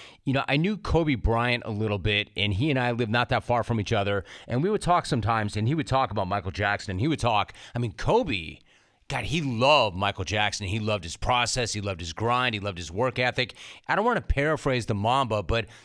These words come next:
he, he made it sound like he had as much of an impact on him personally and professionally as almost anybody. Like, when you talk about Michael Jackson the way you do,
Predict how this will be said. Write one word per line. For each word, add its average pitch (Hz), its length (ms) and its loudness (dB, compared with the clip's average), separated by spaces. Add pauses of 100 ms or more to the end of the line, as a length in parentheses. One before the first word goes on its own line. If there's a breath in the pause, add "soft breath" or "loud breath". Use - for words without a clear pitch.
(140 soft breath)
he, 165 140 -2
he 156 280 -4
made 285 220 0
it 247 100 -4
sound 170 360 2
like 127 180 0
he 208 160 -2
had 202 140 2
as 127 100 -6
much 147 300 0
of 147 80 -2
an 135 80 -2
impact 143 560 0
on 117 180 2
him 117 400 0 (300 loud breath)
personally 175 640 2
and 113 80 -2
professionally 127 640 0
as 107 100 -4
almost 147 340 0 (160)
anybody. 110 920 0 (260 soft breath)
Like, 147 140 -2
when 175 100 0
you 240 100 0
talk 233 260 0
about 190 180 2
Michael 139 260 0
Jackson 127 380 0
the 117 60 0
way 120 120 0
you 127 120 0
do, 131 280 0